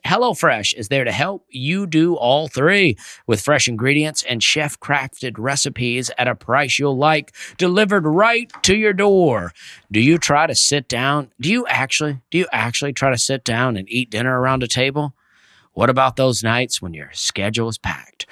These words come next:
Turn on HelloFresh's lineup of quick and easy <laughs> meals,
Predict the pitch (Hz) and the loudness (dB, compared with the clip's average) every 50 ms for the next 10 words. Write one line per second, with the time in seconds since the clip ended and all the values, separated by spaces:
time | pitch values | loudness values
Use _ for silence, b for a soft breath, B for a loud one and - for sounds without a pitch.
0 | B B B B B - 233 254 262 254 226 170 131 131 170 202 208 175 - - | B B B B B 0 2 2 4 4 2 2 2 0 0 0 0 -2 -2 -2
1 | 185 185 156 - - 135 107 95 104 98 101 120 143 156 160 160 156 160 165 - | -2 0 0 0 0 0 -2 -4 -6 -6 -2 0 0 2 2 2 2 0 0 -2
2 | - - 170 - - - - - 139 - 139 147 151 147 127 127 139 123 110 107 | -6 -10 -12 -12 -10 -2 0 0 0 0 0 0 2 2 2 0 -2 -2 -2 0
3 | - 123 104 85 78 76 - - | 2 0 0 0 -4 -10 -16 -18